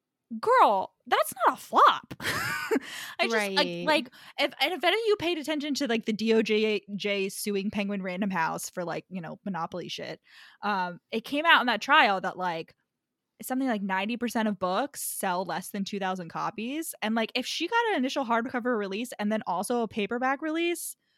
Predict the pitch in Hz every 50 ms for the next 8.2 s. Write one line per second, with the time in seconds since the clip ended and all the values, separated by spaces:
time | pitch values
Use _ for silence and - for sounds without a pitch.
0 | _ _ _ - - - 247 294 320 - 339 277 269 208 202 190 175 175 170 -
1 | 165 151 135 - - - - - - - - _ - - - - - - - -
2 | - - - - 1077 - - - 605 571 - - - 480 359 330 - - - 220
3 | 220 208 190 180 175 170 170 175 180 190 185 - - - - _ 403 427 440 453
4 | 440 440 440 - - 320 381 349 415 427 - 415 403 - 311 359 359 349 277 277
5 | 285 277 269 240 294 254 262 240 - 277 247 247 247 240 - - - 285 - -
6 | - - - _ _ _ _ _ _ _ _ _ 226 220 214 202 190 185 180 175
7 | 175 170 - - - 190 185 175 170 170 - - - - 202 196 - 185 170 170
8 | 175 175 185 180